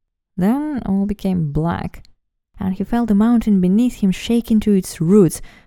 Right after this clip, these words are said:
and heard a crash of thunder that seemed like the sound of the breaking of the world. But he remained quite still until everything was over.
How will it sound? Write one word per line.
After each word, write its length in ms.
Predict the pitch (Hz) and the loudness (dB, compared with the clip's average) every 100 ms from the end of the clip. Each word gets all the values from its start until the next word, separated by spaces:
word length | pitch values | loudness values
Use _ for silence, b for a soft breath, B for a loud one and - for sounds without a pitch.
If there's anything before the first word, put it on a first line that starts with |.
| - | -6
and 240 | 233 269 | -4 -4
heard 300 | 247 240 247 | -6 -6 -6
a 40 | - | -6
crash 340 | - 226 233 | -4 -4 -2
of 100 | 220 | -6
thunder 560 | - - - 220 208 180 | -8 -6 0 2 2 2
that 140 | 175 | 0
seemed 320 | - 202 202 | 0 0 2
like 200 | 196 190 | 2 -2
the 100 | - | -2
sound 400 | 175 - 202 190 | -6 0 2 2
of 80 | 170 | 0
the 60 | 160 | -2
breaking 460 | 139 156 190 - | -2 0 0 0
of 120 | 160 147 | -2 -2
the 80 | |
world. 500 | 147 156 170 151 143 - _ _ _ _ _ _ _ _ _ - | -4 2 2 2 -4 -10 _ _ _ _ _ _ _ _ _ -6
But 320 | 190 294 320 - | 0 0 -2 -16
he 300 | - 311 320 | -8 -2 0
remained 580 | 330 262 277 294 269 | 0 0 0 -2 -4
quite 600 | - - 180 240 269 277 - | -6 -4 0 0 -2 -4 -8
still 440 | - 220 208 202 - | -8 -2 0 0 -2
until 340 | 240 - 277 | -4 -4 -4
everything 400 | 202 190 175 170 | 0 0 0 0
was 160 | 156 151 | 0 2
over. 360 | 185 156 135 | 2 2 -2